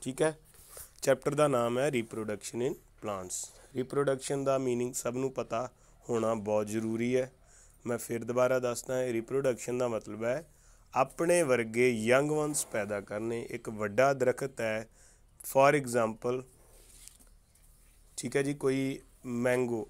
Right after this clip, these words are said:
ਅੰਬ ਦਾ ਦਰਖਤ ਹੈ, ਉਹ ਅੰਬ ਦੇ ਦਰਖਤ ਤੋਂ ਜਿਹੜਾ ਅੰਬ ਪੱਕ ਗਿਆ ਹੈ, ਉਹ ਨੀਚੇ ਡਿੱਗ ਗਿਆ। ਨੀਚੇ ਡਿੱਗਣ ਨਾਲ ਮਿੱਟੀ ਦੇ ਵਿੱਚ ਦੱਬ ਦਿੱਤਾ ਆਪਾਂ, ਉਸ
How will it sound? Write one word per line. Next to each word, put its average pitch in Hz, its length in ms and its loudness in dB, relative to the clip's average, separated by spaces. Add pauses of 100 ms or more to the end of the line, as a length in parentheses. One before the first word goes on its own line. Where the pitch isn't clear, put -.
ਅੰਬ 131 200 0
ਦਾ 147 140 4
ਦਰਖਤ 123 460 0
ਹੈ, 117 260 -4 (640)
ਉਹ 135 500 4 (440)
ਅੰਬ 131 220 2
ਦੇ 143 120 2
ਦਰਖਤ 131 380 0
ਤੋਂ 127 220 -4
ਜਿਹੜਾ 120 280 0
ਅੰਬ 120 200 -2
ਪੱਕ 131 380 -2
ਗਿਆ 120 200 -2
ਹੈ, 113 100 0
ਉਹ 117 120 0
ਨੀਚੇ 113 380 -2
ਡਿੱਗ 135 180 2
ਗਿਆ। 135 320 -2 (480)
ਨੀਚੇ 127 360 0
ਡਿੱਗਣ 135 340 0
ਨਾਲ 120 340 2
ਮਿੱਟੀ 123 300 -4
ਦੇ 139 100 -2
ਵਿੱਚ 131 200 0
ਦੱਬ 123 280 -4
ਦਿੱਤਾ 127 320 0
ਆਪਾਂ, 127 400 -2 (120)
ਉਸ 147 600 -2